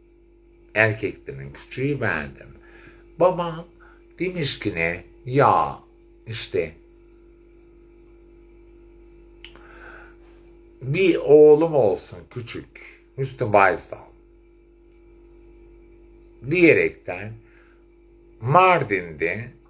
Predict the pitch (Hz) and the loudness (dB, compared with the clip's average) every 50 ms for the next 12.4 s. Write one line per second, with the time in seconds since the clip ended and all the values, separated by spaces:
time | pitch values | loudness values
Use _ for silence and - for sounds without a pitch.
0 | _ - 107 110 113 139 143 143 139 135 127 127 131 131 131 - - - 101 90 | _ -18 -16 -10 -8 -4 -2 -2 0 -2 0 -2 -2 -4 -6 -10 -8 -6 -6 -4
1 | 82 80 76 76 78 80 82 87 - - 104 98 90 85 80 76 73 78 90 95 | -4 -8 -8 -10 -8 -6 -6 -6 -8 -8 -8 -6 -6 -6 -6 -10 -12 -12 -12 -12
2 | 104 113 123 127 113 101 104 104 107 113 131 127 110 104 95 92 98 101 - - | -10 -6 0 0 2 2 2 -2 -2 -4 -6 -2 -2 -2 -2 -2 -4 -6 -10 -12
3 | - 107 110 113 - 127 110 110 - - - - - - _ _ _ _ _ - | -10 -10 -10 -8 -8 -10 -10 -10 -10 -12 -12 -14 -16 -18 _ _ _ _ _ -20
4 | - _ _ _ - _ - _ _ - - - - - - 92 87 85 - - | -20 _ _ _ -20 _ -20 _ _ -20 -20 -20 -20 -12 -8 -8 -8 -8 -10 -6
5 | - 98 92 - - 87 78 73 - - - - 87 85 80 73 69 69 - - | -4 -4 -4 -4 -8 -12 -12 -12 -12 -12 -12 -8 -6 -6 -4 -4 -6 -6 -8 -6
6 | 95 87 76 73 71 67 65 - - 64 73 76 73 71 73 71 71 - 104 101 | -6 -4 -4 -4 -6 -6 -8 -10 -14 -14 -12 -10 -10 -10 -10 -12 -14 -16 -16 -10
7 | 95 85 73 - - - 62 62 65 65 - - - - _ _ _ - - - | -10 -10 -10 -10 -16 -18 -16 -16 -18 -20 -20 -20 -20 -20 _ _ _ -20 -20 -20
8 | - - - - - - - - - - - - - - - - - - - - | -20 -20 -20 -20 -20 -20 -20 -20 -20 -20 -20 -20 -20 -20 -20 -20 -20 -20 -20 -6
9 | - 104 101 101 101 98 90 101 110 101 101 104 113 123 160 160 - - 139 110 | -4 -2 2 2 0 2 2 0 0 0 -2 -6 -6 -6 -6 -8 -8 -8 -4 -2
10 | 98 87 - 85 85 98 101 98 92 90 80 76 76 76 76 76 - _ _ _ | -2 -2 -4 -2 2 2 4 4 2 0 -2 -2 -4 -4 -4 -6 -10 _ _ _
11 | _ _ _ _ _ - 78 73 - - 82 76 76 76 76 76 71 - - 78 | _ _ _ _ _ -16 -16 -10 -8 -6 -4 -4 -4 -4 -6 -8 -8 -8 -10 -10
12 | 71 69 69 69 65 65 65 | -8 -8 -10 -12 -12 -14 -16